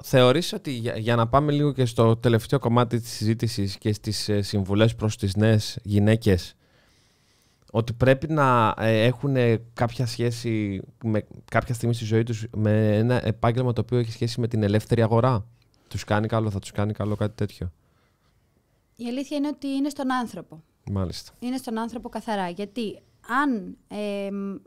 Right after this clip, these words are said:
Speaker 2: εντάξει, ένα ελεύθερο επάγγελμα, πρέπει να ξέρεις κιόλας ότι δεν είναι κάθε μέρα τέλεια,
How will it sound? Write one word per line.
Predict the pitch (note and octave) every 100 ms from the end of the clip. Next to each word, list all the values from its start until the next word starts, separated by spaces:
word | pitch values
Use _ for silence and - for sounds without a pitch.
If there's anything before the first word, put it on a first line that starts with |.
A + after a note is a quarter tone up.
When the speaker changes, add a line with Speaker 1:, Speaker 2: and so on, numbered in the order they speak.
| -
Speaker 2:
εντάξει, | A3 G3 G#3+
ένα | A#3
ελεύθερο | A#3 A#3 A3+
επάγγελμα, | G3+ F#3+ F#3 G3 B3+
πρέπει | A#3+ A3+ A#3
να | A3+ G#3
ξέρεις | G#3 - G#3+ F#3 -
κιόλας | - F3 A#3 C4+
ότι | C4 C4 - _ _ _ - _ -
δεν | C#4
είναι | C4
κάθε | A3 G3+ G3
μέρα | F3+ F3
τέλεια, | E3+ E3 E3+ G#3+